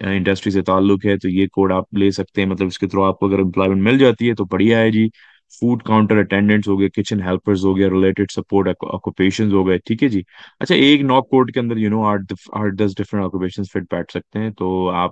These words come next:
अ, अगर हॉस्पिटैलिटी इंडस्ट्री में हैं और आपका मिलता जुलता है तो आप, you know, like, इस नॉक कोड के through अगर आपको एम्प्लॉयमेंट मिल जाती है तो आप पीआर फाइल कर सकेंगे। दूसरी इंपॉर्टेंट चीज ये है, एक और जो नॉक कोड है वो लाइट ड्यूटी क्लीनर, लाइट ड्यूटी क्लीनर्स हो गया, ट्रांसपोर्ट ट्रक ड्राइवर्स हो गया, हैवी इक्विपमेंट ऑपरेटर्स हो गया, कंस्ट्रक्शन ट्रेड हेल्पर्स एंड लेबरर्स हो गए।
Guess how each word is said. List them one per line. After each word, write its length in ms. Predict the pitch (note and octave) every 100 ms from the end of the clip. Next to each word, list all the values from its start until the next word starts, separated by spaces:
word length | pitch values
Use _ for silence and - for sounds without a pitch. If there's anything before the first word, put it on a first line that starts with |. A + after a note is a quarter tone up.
| _ F#2+
अ, 380 | F#2 F#2 F#2
अगर 120 | F2+ F2+
हॉस्पिटैलिटी 640 | F2+ - - F#2+ G2 G#2
इंडस्ट्री 400 | F#2+ F#2+ - G#2+
में 140 | G2 G2
हैं 120 | G2
और 120 | F2+
आपका 260 | F2+ - F#2
मिलता 260 | F#2 F2+
जुलता 360 | F#2 F#2 - F#2
है 220 | F2+ F#2+
तो 480 | - _ _ _ F2+
आप, 200 | F2+ -
you 120 | F#2
know, 160 | G2 G2
like, 160 | F2 -
इस 180 | F2+ -
नॉक 180 | F#2 F2
कोड 180 | G2 F2+
के 100 | F#2+
through 220 | F#2 F#2
अगर 120 | F2
आपको 200 | F2+ -
एम्प्लॉयमेंट 400 | F2 F#2 F#2 G#2
मिल 120 | G#2+ G2+
जाती 200 | G#2 G#2
है 40 |
तो 80 | F#2+
आप 100 | F2+
पीआर 200 | - F2+
फाइल 260 | E2+ G#2+ A#2+
कर 120 | A#2+
सकेंगे। 460 | G#2+ A2+ A#2 A#2 A2+ _ - _ _ A2+
दूसरी 320 | A#2+ C3 C#3
इंपॉर्टेंट 400 | C3+ B2 B2 B2+
चीज 380 | B2+ A#2+ G#2+ -
ये 160 | G#2+ G#2
है, 160 | G#2+ A2
एक 220 | G#2+ -
और 160 | A2 G#2+
जो 100 | G#2
नॉक 220 | G2+ F#2+
कोड 180 | G2+ G2+
है 60 | G2+
वो 140 | F#2+
लाइट 220 | F#2 G2
ड्यूटी 260 | F#2+ G2+ F#2
क्लीनर, 640 | - - F#2+ F2+ E2 D#2+ -
लाइट 320 | G2 G2 G2+
ड्यूटी 360 | F2+ G2+ G2 G#2
क्लीनर्स 440 | - G2+ G2+ F#2+
हो 140 | F#2+
गया, 180 | G2 G2
ट्रांसपोर्ट 520 | F#2 G2+ G2 - G2+ -
ट्रक 160 | G2+
ड्राइवर्स 420 | F#2+ G2+ F#2+ G2 G2
हो 100 | F#2+
गया, 200 | G2 F#2+
हैवी 200 | G2 G2+
इक्विपमेंट 360 | - G2+ F#2+
ऑपरेटर्स 460 | F#2 - A#2 C#3 A#2+
हो 160 | A#2+
गया, 180 | A#2 A#2
कंस्ट्रक्शन 640 | G#2+ G#2 - G#2 - G#2
ट्रेड 240 | G2 G2+ F#2
हेल्पर्स 360 | F2+ F2+ F#2+
एंड 120 | F#2 F2
लेबरर्स 380 | F2 E2+ E2+
हो 100 | E2
गए। 140 | D#2+